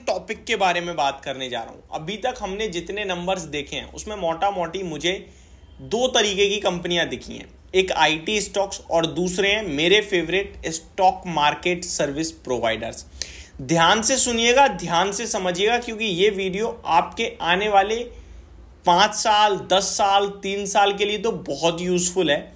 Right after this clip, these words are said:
लेकिन उससे भी ज़्यादा यूज़फुल हो सकती है अगर आप छः महीने के लिए बाजार में कुछ स्टॉक्स को तलाश रहे हैं तो। पहले मैं आपको बताना चाहता हूं कि मैं इस वीडियो में बात क्या करने वाला हूं।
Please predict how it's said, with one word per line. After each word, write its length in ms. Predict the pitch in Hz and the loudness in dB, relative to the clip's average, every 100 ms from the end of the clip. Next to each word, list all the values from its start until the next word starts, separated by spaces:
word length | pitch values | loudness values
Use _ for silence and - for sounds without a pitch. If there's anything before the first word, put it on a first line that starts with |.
| - - - | -20 -20 -6
लेकिन 220 | 156 240 | -2 -2
उससे 380 | 240 180 - 233 | -2 -2 2 2
भी 160 | 233 247 | 0 2
ज़्यादा 320 | 202 196 214 | 6 6 6
यूज़फुल 500 | 202 175 180 180 214 | 2 2 0 0 0
हो 100 | 180 | 2
सकती 280 | 175 175 208 | 0 -4 -2
है 60 | |
अगर 140 | 202 208 | 2 4
आप 220 | 214 - | 2 0
छः 280 | - - 180 | -4 0 2
महीने 300 | 180 160 160 | 2 0 -2
के 80 | 151 | -2
लिए 160 | 156 165 | -2 0
बाजार 380 | 139 135 135 | 0 4 4
में 200 | 139 160 - - - - - - | 2 -6 -12 -20 -20 -20 -20 -4
कुछ 420 | 254 254 - - | -2 0 -2 0
स्टॉक्स 540 | 175 - - 185 185 - - | -2 -2 4 4 4 -4 -2
को 180 | 185 202 - | -2 -2 2
तलाश 380 | 170 147 147 147 | 2 4 2 0
रहे 120 | 143 127 | -4 -2
हैं 220 | 123 123 | -2 -4
तो। 60 | - - - - - - - | -12 -16 -20 -20 -20 -4 4
पहले 220 | 185 262 | 6 6
मैं 100 | 269 | 4
आपको 240 | 233 - | 2 2
बताना 340 | 247 233 220 233 | 4 6 4 4
चाहता 260 | 226 190 | 4 4
हूं 100 | 220 | -2
कि 80 | 220 | -4
मैं 140 | 240 | -2
इस 80 | 220 | -2
वीडियो 240 | 175 180 202 | -2 -2 -2
में 160 | 240 | 0
बात 260 | 160 135 151 | 2 2 2
क्या 140 | 160 | 0
करने 240 | 135 117 117 | 0 -2 -6
वाला 200 | 117 | -8
हूं। 60 | - | -10